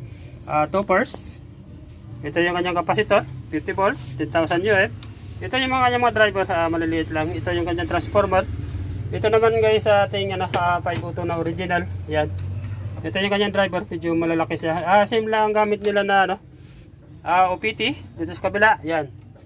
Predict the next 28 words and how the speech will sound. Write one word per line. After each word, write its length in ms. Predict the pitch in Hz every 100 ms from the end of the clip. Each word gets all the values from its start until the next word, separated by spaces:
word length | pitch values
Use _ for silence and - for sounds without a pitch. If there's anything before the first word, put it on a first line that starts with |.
| - - - - -
Ito 120 | 151 175
yung 120 | 180
capacitor 440 | 185 185 196 214
niya. 240 | 196 196 214 - - - - - - - -
Pero 480 | 214 240 233 226 220
siyempre, 560 | 226 214 226 214 208
ah, 560 | 196 202 202 196 190 190
siyempre, 400 | 190 185 190 185
alam 240 | 180 180
naman 240 | 175 175 175
ng 40 |
lahat 160 | 175 175
yan 240 | 170 165
na 160 | 170 156
ang 80 | 156
power 400 | 160 160 160 151
na 120 | 156
isang, 440 | 151 165 156 156
ano, 120 | 156 160 - - - - - - - - - -
ah, 320 | 156 165 170
amplifier 640 | 175 180 170 196 196 185 214 - - - - - - - - - - -
ay 240 | 185 202
gadepende, 480 | 202 208 220 214 214
guys, 240 | 202 196
sa 80 | 202
kanyang 320 | 190 185 185
transformer. 560 | 180 175 - 196 175 170 - - - - - - - - - -
Yan. 160 | 147 147